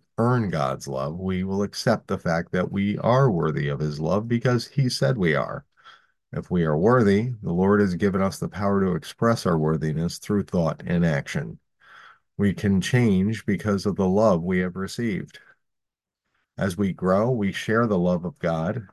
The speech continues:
we have received with others by sharing our hope and through performing good works motivated by love. As we progress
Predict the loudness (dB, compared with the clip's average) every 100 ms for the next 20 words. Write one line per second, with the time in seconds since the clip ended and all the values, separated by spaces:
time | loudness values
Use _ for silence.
0 | -10 -4 -4 -4 -6 -6 -6 -4 -4 -6
1 | -2 -2 -2 -2 -6 -10 -8 -6 -4 -6
2 | -4 -4 -4 -6 -6 0 0 0 -8 -20
3 | -20 -20 -20 _ -6 -2 -4 -2 -4 -4
4 | -4 0 0 2 0 2 2 2 2 2
5 | 0 -2 -8 -12 -12 -4 0 2 0 -2
6 | -2 -4 -2 -2 -4 -8 -12 -20 _ _
7 | _ -20 -20 -20 _ -6 -6 -2 -4 -2
8 | -4 2 2 2 -2 -12 -16